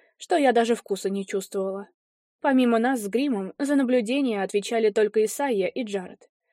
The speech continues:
два афроамериканца, охранявшие меня в Вашингтоне. И при работе парами двенадцатичасовой график оказался весьма утомительным.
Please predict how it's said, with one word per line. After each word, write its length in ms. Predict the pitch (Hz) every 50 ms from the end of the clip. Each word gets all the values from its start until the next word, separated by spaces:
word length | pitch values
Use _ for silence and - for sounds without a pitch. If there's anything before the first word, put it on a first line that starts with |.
| _ _ _
два 300 | - 320 330 330 294 254
афроамериканца, 920 | 233 220 - 226 214 214 214 220 214 214 277 294 269 247 - - 190 196
охранявшие 600 | - 208 185 - 226 214 214 208 196 185 - 220 202
меня 260 | 208 208 214 214 208
в 40 | 196
Вашингтоне. 640 | 202 - - 233 226 - - 170 180 185 202 208 _ _ _ _ _ _ _ _ _ _ _ -
И 160 | - 302 269
при 200 | - - 240 240
работе 440 | 226 233 226 208 226 220 214 - 202
парами 580 | - 262 262 247 220 196 190 190 185 196 220 -
двенадцатичасовой 1000 | - 254 262 277 262 254 233 - - - 226 202 - 214 - 240 233 220 220 220
график 540 | 202 214 233 247 240 - - 196 - - - -
оказался 540 | 320 330 294 269 233 233 226 214 - 220
весьма 360 | 214 220 208 - 262 285 294 226
утомительным. 680 | 196 - 190 190 185 190 - - 214 208 202 196 208